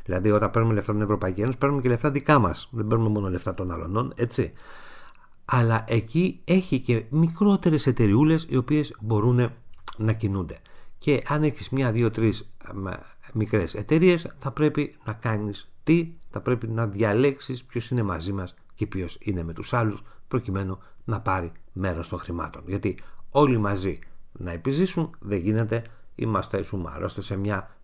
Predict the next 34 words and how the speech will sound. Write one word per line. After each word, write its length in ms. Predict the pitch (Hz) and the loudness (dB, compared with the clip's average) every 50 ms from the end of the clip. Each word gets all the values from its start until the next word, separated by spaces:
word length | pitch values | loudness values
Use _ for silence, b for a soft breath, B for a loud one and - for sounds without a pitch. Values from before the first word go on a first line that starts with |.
| - - | -20 -20
φιλελεύθερη, 880 | - - - 120 107 104 82 82 95 110 110 110 - 107 101 95 98 - - - - - | -8 -2 0 2 2 2 2 2 2 0 0 0 -2 -2 -2 -2 -4 -6 -8 -14 -16 -4
παγκοσμιοποιημένη, 1160 | - - - 95 101 95 87 95 90 82 82 - - 82 67 69 87 101 98 92 92 87 85 - b b b b b - | -2 -2 0 0 -2 -2 -2 -2 -2 -2 -4 -4 -4 -6 -6 -4 -4 -2 -2 -2 -4 -4 -6 -8 b b b b b -6
ε, 180 | - 87 90 87 - - | -6 -4 -4 -4 -4 -4
η 100 | - 110 | -6 -6
κοινωνία, 680 | 92 - - 107 95 87 82 82 80 95 98 95 92 - - | -6 -4 -4 -4 -2 -2 -4 -4 -2 -2 -2 -2 -2 -2 -4
οικονομία 640 | - 98 - 104 85 80 80 87 90 87 87 - - | -4 -2 -2 -2 -2 -2 -4 -4 -4 -6 -6 -8 -6
κτλ, 240 | - 104 92 98 82 76 - 85 82 80 - - | -6 -4 -4 -4 -4 -4 -4 -6 -6 -6 -8 -10
κτλ, 220 | - 85 82 80 80 - 82 82 80 - - | -8 -8 -6 -8 -6 -6 -8 -8 -8 -10 -12
κτλ. 240 | - 92 80 78 82 82 - - - - - - - - - B B B B B B B B B B B B B | -12 -10 -10 -10 -10 -10 -12 -12 -12 -12 -14 -18 -18 -18 -12 B B B B B B B B B B B B B
Και 120 | - - 160 | 0 2 4
τι 160 | - 170 175 | 6 6 6
είπε 160 | 175 165 160 | 6 6 6
ο 80 | 151 139 | 4 4
κύριος 240 | 123 147 135 131 - | 4 4 4 4 4
Πλαγιωτάκης, 760 | - 127 110 120 110 127 120 107 - 117 110 - - - | 2 0 0 2 4 4 2 2 0 -2 -2 -2 -2 0
ε, 920 | - 110 104 104 101 98 98 95 92 92 92 90 87 87 87 85 85 85 82 | 0 2 2 2 2 2 2 2 0 0 0 -2 -2 -4 -4 -4 -6 -6 -4
κι 80 | - 110 | -2 0
άλλα; 320 | 104 113 135 151 175 175 - | 2 2 2 2 0 0 0
Είπε 280 | 123 123 123 - 110 | -2 -2 0 0 -2
κι 120 | 104 - 107 | -2 0 0
άλλα 180 | 104 98 92 | 0 0 0
πολλά 260 | - - 85 87 90 | -2 -2 -2 -2 -2
και 120 | 85 - - | -2 -4 -6
ενδιαφέροντα. 680 | 78 80 85 92 - - 196 185 180 175 160 160 147 - | -8 -6 -6 -6 0 4 4 4 4 4 2 2 0 2
Είπε 220 | - 135 160 - | 2 2 2 2
επίσης 300 | 135 127 - 143 131 - | 0 2 0 0 0 0
ο 40 | 131 | 0
κύριος 240 | 117 - 131 131 127 | 2 2 2 2 2
Πλαγιωτάκης 640 | - 123 117 113 110 - 131 120 - 120 - - - | 0 0 0 0 0 0 0 0 0 -2 -4 -4 -4
σε 340 | - - - - 107 101 | -6 -4 0 0 0 0
σχέση 420 | 101 - - 131 127 120 - - 107 | 0 2 4 4 4 4 4 2 0
με 180 | 101 110 110 | 0 0 0
τα, 140 | 107 101 85 | 2 2 0
α, 600 | 82 80 78 - - - 87 87 87 78 76 - | 0 0 -2 -4 -6 -6 -6 -6 -6 -6 -6 -6